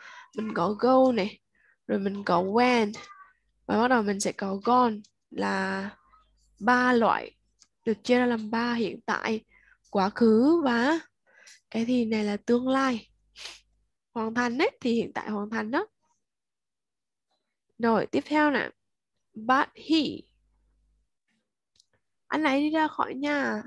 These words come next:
nhưng mà anh ấy như thế nào? Ở bên này thì bạn ấy, chúng tôi bắt xe buýt.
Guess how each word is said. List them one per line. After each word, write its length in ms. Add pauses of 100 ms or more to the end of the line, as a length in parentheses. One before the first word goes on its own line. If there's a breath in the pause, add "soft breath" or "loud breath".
nhưng 420
mà 80
anh 120
ấy 160
như 140
thế 140
nào? 360 (760)
Ở 100
bên 220
này 260
thì 100
bạn 400
ấy, 440 (280)
chúng 300
tôi 240
bắt 220 (260)
xe 140
buýt. 200